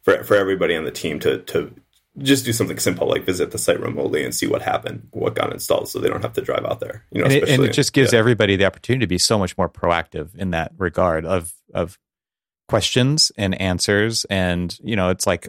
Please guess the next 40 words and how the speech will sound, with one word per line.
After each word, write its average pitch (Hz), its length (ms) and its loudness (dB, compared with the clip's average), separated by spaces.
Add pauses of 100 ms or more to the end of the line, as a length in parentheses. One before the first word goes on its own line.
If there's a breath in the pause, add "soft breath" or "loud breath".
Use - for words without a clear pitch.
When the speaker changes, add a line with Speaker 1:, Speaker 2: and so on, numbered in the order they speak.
Speaker 2:
R 104 180 4
F 90 140 -2
Is 95 500 2
in 90 160 -6
a, 87 80 -4
in 92 180 -6
a 85 60 -2
new 87 220 0
way, 82 500 2
right? 85 260 -2
Where 95 240 0
it's, - 300 -4
it's, - 380 -6
it's 92 220 -10
a 92 60 -4
model, 87 480 0
it's - 160 -14
right 90 200 0
there, 95 260 4
and 85 100 -2
you're 87 220 2
comparing 87 520 -4
it 85 160 -4
on 85 200 -2
your 90 100 0
desktop 82 540 -2
in 90 180 -4
your 87 240 0
office - 440 -6
to - 140 -6
what's 82 200 -2
going 85 260 -2
on, 87 260 0
and 82 140 -6
you 87 60 -10
can 85 160 -6
look 85 120 -10
at 82 100 -10
the - 60 -12
pho-, 82 200 -4